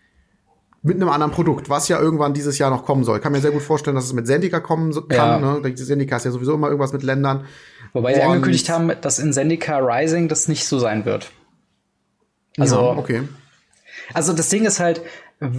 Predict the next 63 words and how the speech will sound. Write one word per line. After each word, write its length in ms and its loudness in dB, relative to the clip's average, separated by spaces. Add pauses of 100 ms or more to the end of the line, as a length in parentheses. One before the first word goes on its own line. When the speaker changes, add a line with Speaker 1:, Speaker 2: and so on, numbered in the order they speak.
(220)
Speaker 2:
wie 240 2
müsstest 380 2
du 80 2
Fetchländer 520 0
reprinten, 520 0
damit 240 0
du 60 -2
tatsächlich 420 -2
eine 160 2
effiziente 460 0
Leistung 340 2
davon 240 0
hast? 220 0
Es 120 -2
bringt 420 -4
nichts, 340 0
in 200 0
Premium-Produkten 800 0
wie 100 2
Secret 360 -2
Lair 180 2
die 60 2
Speaker 1:
Ja, 80 2
Speaker 2:
zu 100 2
drucken. 240 -4
Speaker 1:
genau. 200 2
Also 180 0
ich 80 -4
denke, 240 0
die 240 -2
wollen 200 2
den 120 2
Markt 220 0
nicht 120 -6
übersättigen 480 -2
und 100 0
ich 120 -6
bin 100 2
mal 80 2
gespannt, 400 -2
wie 80 0
sie 100 -4
es 120 -6
dann 300 -2 (460)
halt 240 0
bringen. 220 2
Oder 120 4
ob 80 -2
irgendwie 220 -4
ganz 240 0
dreist 500 0
<laughs> 60 -10
noch 400 0
ein 40 2
Secret 360 0
Lair 200 4
einfach 260 0
machen 280 -2
und 140 -2
das 160 -2
über 140 0
sich 180 -2
verkaufen. 540 -6